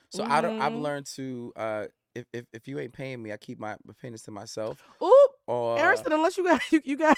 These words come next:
Speaker 2: three stacks, I'm gonna
Speaker 1: I'm
Speaker 2: mind
Speaker 1: just
Speaker 2: my
Speaker 1: saying,
Speaker 2: business."
Speaker 1: because the short version is people, they, they, if people want help, they, they usually just come to me. So if they want an opinion, they come to me. Now, if I see that, that you're, if you come to me and you start venting about something, then I might give my opinion.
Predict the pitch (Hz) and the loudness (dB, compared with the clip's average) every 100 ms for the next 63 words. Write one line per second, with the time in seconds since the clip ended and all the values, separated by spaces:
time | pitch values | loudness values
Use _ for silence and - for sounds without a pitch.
0 | - 285 294 - 262 214 208 - - 226 | 2 -4 -4 0 2 2 0 -8 -6 -6
1 | 247 214 160 185 175 190 - 175 208 165 | -4 -10 -4 -4 -2 -2 0 0 0 -2
2 | 113 - - - 185 170 165 196 175 165 | -4 -10 -10 -4 -2 -2 -6 -10 -4 -6
3 | 156 156 147 - _ 165 170 165 - 131 | -6 -8 -10 -12 _ -12 -6 -6 -6 -6
4 | 104 - 139 113 _ _ _ _ _ 131 | -6 -8 -10 -10 _ _ _ _ _ -16
5 | - 190 233 156 143 147 131 - 143 151 | -12 -12 -10 -10 -10 -12 -14 -12 -12 -12
6 | 120 110 - 101 85 58 - _ _ _ | -16 -18 -16 -14 -14 -18 -20 _ _ _
7 | - 139 147 151 139 135 123 147 139 139 | -4 0 0 -2 -4 -6 -8 -8 -10 -10
8 | 120 127 113 98 98 _ - 139 139 139 | -10 -10 -10 -12 -18 _ -4 -4 -2 -6
9 | - 165 151 120 131 135 - 123 - 117 | -6 -6 -6 -6 -8 -10 -8 -12 -14 -20
10 | 120 139 - 165 170 143 135 127 127 123 | -16 -16 -12 -10 -10 -12 -12 -12 -8 -6
11 | - - _ _ 104 131 139 - 127 120 | -6 -12 _ _ -8 -6 -6 -8 -8 -8
12 | 110 104 101 113 104 101 95 101 104 104 | -8 -8 -8 -12 -14 -14 -12 -12 -10 -12
13 | 98 104 95 92 - 95 78 | -12 -12 -12 -16 -16 -16 -18